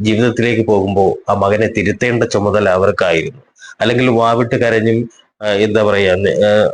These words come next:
വിലപിച്ചും ഒക്കെ നടക്കുന്ന അമ്മമാരെയും അച്ഛന്മാരെയൊക്കെ നമ്മൾ കണ്ടിട്ടുണ്ട്, മക്കൾ മോശപ്പെട്ട വഴിയിലൂടെ പോകുമ്പോ.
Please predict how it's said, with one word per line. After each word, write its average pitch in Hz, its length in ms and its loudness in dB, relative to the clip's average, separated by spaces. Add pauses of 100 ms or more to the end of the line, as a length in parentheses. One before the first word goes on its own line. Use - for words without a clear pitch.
(160)
വിലപിച്ചും 113 760 0
ഒക്കെ 127 140 -2
നടക്കുന്ന 107 400 0
അമ്മമാരെയും 110 640 0
അച്ഛന്മാരെയൊക്കെ 104 500 -4
നമ്മൾ 104 240 -2
കണ്ടിട്ടുണ്ട്, 92 320 -2
മക്കൾ 92 300 0
മോശപ്പെട്ട 104 500 -2
വഴിയിലൂടെ 101 480 2
പോകുമ്പോ. 85 420 -2